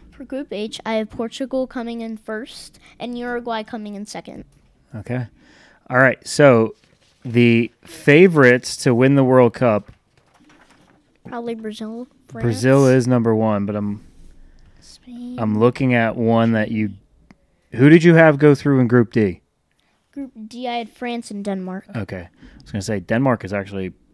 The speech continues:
Speaker 2: they're not, they're, they're higher up than, than Uruguay, Co-,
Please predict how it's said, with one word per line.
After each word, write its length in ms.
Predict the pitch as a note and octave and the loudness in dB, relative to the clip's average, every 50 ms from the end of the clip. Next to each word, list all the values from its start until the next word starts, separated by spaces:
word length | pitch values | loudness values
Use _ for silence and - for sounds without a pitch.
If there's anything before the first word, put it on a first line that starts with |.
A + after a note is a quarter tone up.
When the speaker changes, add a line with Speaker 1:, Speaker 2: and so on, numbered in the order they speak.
| _ _ _ _ _ _ - | _ _ _ _ _ _ -8
Speaker 2:
they're 160 | A#2+ A#2 A2 | -4 -2 0
not, 240 | B2+ B2+ A2+ F#2 - _ _ _ _ _ _ _ _ _ _ _ _ _ _ _ _ _ _ _ | 0 0 0 -2 -6 _ _ _ _ _ _ _ _ _ _ _ _ _ _ _ _ _ _ _
they're, 180 | G#2+ G#2+ A2 G2+ _ - | -8 -8 -8 -8 _ -2
they're 200 | - A#2 A2+ A#2 | 0 0 0 0
higher 480 | A2 - - C3+ C3+ C3+ C#3+ D#3 C#3 C#3+ | -2 -6 -6 -4 -2 -2 0 0 2 0
up 180 | C#3+ C3+ - | 0 0 0
than, 500 | - C3+ C3 B2 B2 A#2+ A#2+ A#2+ A#2 A2 _ _ _ _ - - _ _ _ _ _ _ _ _ _ _ | 2 2 2 2 2 0 0 -2 -4 -8 _ _ _ _ -20 -20 _ _ _ _ _ _ _ _ _ _
than 200 | - A#2+ A2+ A2 G#2+ | -2 0 2 2 4
Uruguay, 760 | A#2 B2+ B2+ B2+ B2 A#2+ B2+ B2+ B2+ B2+ B2+ B2 B2 A#2+ A#2+ | 4 4 4 4 4 6 6 8 8 8 8 6 4 4 2
Co-, 320 | - - B2+ B2 B2 - | 0 0 0 0 0 -2